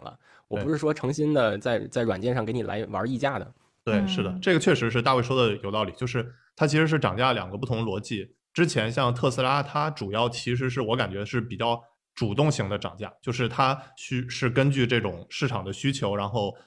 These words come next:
Speaker 2: 啊，已经保有的这个订单量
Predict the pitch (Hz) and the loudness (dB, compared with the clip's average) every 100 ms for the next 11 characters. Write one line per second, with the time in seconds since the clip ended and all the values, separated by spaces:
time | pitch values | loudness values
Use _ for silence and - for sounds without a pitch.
0 | _ - 98 104 101 95 120 123 120 117 | _ -10 -8 -6 -6 -2 2 2 2 2
1 | 117 92 98 101 98 - 131 120 139 165 | 2 0 -4 -2 -4 -2 0 2 2 2
2 | 98 | 0